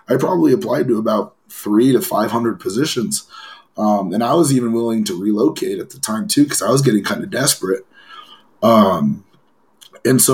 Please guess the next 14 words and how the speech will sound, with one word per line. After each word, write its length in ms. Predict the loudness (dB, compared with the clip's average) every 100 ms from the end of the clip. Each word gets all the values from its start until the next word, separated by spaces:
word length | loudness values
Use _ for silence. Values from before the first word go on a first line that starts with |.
| 2
I 20 |
think 260 | 0 -4 -2
what's 180 | -2 0
one 140 | 0
of 40 | 0
the 80 | 0
big 120 | 0 -2 -2
things, 460 | 0 0 -2 -8 -4
uh, 220 | -2 0 0
in 100 | 2
mentorship 600 | 0 0 -2 -2 -4 -2
is, 140 | 0
you 80 | 2 2
know, 240 | -2